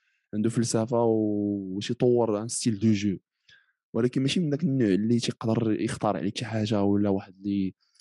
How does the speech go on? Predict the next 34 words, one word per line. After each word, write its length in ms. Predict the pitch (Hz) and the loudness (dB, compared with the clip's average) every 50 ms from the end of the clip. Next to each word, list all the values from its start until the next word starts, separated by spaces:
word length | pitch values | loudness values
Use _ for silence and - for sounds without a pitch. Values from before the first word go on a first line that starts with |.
| - - - - _ _ _ - | -20 -20 -20 -20 _ _ _ 0
ولا 160 | 107 107 107 | 2 2 2
بحال 200 | 98 92 107 110 | 2 0 -2 -2
كتدخل 340 | - - - - - - 113 | -2 -4 -6 -4 -2 0 0
واحد 160 | 101 90 85 | 0 0 0
الشو-، 320 | - - - 107 104 - | -2 -2 0 0 -2 -2
شونجمون 420 | - - - 113 101 101 104 107 104 | -2 -2 -2 -2 -2 0 0 -2 -2
اللي 180 | - - 98 | -2 -4 -6
تيقلب 200 | 90 101 98 95 | -6 -4 -2 0
ليه 160 | 104 104 101 92 | 2 2 2 2
الماتش، 500 | 92 92 98 104 101 98 92 - - - | 0 0 2 2 2 2 0 -2 -4 -6
ايتترا، 480 | 101 - - 104 95 95 92 90 92 | -6 -6 -6 -4 -4 -2 -2 -2 -2
ايتترا. 540 | 92 92 - - 98 - 110 110 127 139 240 - _ _ _ _ _ _ _ _ _ _ - | -4 -4 -4 -4 -2 0 0 0 0 -2 -4 -8 _ _ _ _ _ _ _ _ _ _ -6
دوزيام 380 | 107 107 135 139 143 151 160 185 | 0 2 2 4 4 2 2 2
بوان 360 | - 160 151 156 156 147 151 | 4 4 4 4 2 2 2
انا 100 | 151 151 | 0 0
صاحبي 260 | - 131 120 127 160 | 0 0 0 2 2
اللي 400 | 220 226 170 139 135 131 131 117 _ _ | 2 2 2 2 2 0 -2 -4 _ _
طار 120 | - 147 151 | -4 -4 -2
كاركتير، 580 | - - 131 131 131 - - 190 151 127 113 | 0 0 0 0 0 0 0 2 2 2 2
صاحبي 380 | 107 113 104 104 110 113 117 - - - _ _ _ _ - 117 | 0 0 -2 -2 -2 -4 -6 -6 -10 -18 _ _ _ _ -10 -6
فراقي 320 | - 135 131 - - 156 | -4 -4 -4 -2 0 0
ما 80 | 120 117 | 0 0
تيكونش 280 | - - - - - | 0 -2 -6 -4 -2
عندهم 160 | 90 95 104 | 0 0 0
واحد 180 | 104 98 92 - | 0 -2 -4 -8
الكاركتير. 560 | - - - 98 92 90 - - - 87 - - _ _ _ _ _ _ _ _ _ _ _ _ - - - | -8 -6 -4 -2 -2 -4 -6 -6 -8 -8 -8 -10 _ _ _ _ _ _ _ _ _ _ _ _ -14 -10 -4
تيجيني 720 | - 123 117 120 127 135 135 135 135 139 135 139 135 127 | 0 2 4 4 6 6 6 6 6 6 6 4 4 4
هاد 160 | 117 104 101 | 2 2 2
العامل 280 | 98 104 110 123 131 131 | 2 2 2 2 2 2
النفسي 460 | 131 135 123 117 - - - 127 123 | 2 0 0 0 -2 -2 0 2 4
وهاد 180 | 117 117 113 | 4 4 4
الشخصيه 540 | 107 - - - - - - - 131 131 131 | 2 0 -2 -4 -4 -6 -2 2 4 4 4
تاعو 520 | 127 - 123 110 107 110 127 170 214 175 127 | 4 4 2 2 2 0 0 0 0 -2 -2
ما 460 | 127 127 131 127 123 120 120 127 | -2 -2 -2 -2 -2 -4 -4 -6